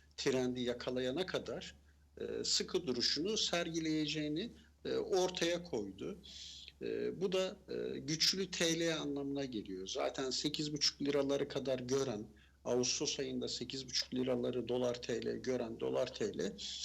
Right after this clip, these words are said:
e, bugün itibariyle sa-, bugün sabah ilk defa yedi liranın altına düştü. Son ye-, son beş yılın, e, ilk defa, son beş yıl içerisinde ilk defa yedi liranın altına düşmüş bir dolar T L gördük.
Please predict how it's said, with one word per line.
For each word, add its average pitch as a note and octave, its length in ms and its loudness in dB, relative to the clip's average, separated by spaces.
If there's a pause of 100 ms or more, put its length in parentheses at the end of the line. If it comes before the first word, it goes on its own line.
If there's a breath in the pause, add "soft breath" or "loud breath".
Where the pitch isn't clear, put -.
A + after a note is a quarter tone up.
(300 loud breath)
e, A#2+ 400 0
bugün C#3 280 2
itibariyle C3 480 0
sa-, A#2+ 240 0
bugün B2+ 200 2
sabah B2+ 360 2
ilk - 280 -4
defa - 260 0
yedi C#3+ 360 2
liranın C3+ 300 0
altına C#3+ 480 0
düştü. - 440 2 (580 loud breath)
Son D3 280 4
ye-, C#3 420 4
son C#3+ 380 2
beş D3+ 340 4
yılın, C#3 360 -2 (360 loud breath)
e, A2 60 0 (460)
ilk - 240 -4
defa, A#2+ 300 -2
son C3+ 260 -2
beş - 260 -2
yıl B2+ 60 -2
içerisinde B2 540 -2
ilk F3 300 -2
defa D#3+ 420 0 (280 loud breath)
yedi C#3+ 360 2
liranın C#3+ 360 2
altına D#3+ 420 -2
düşmüş - 440 0
bir F#3+ 160 -2
dolar D#3+ 360 2
T D3+ 240 2
L E3 160 2
gördük. F2+ 600 -4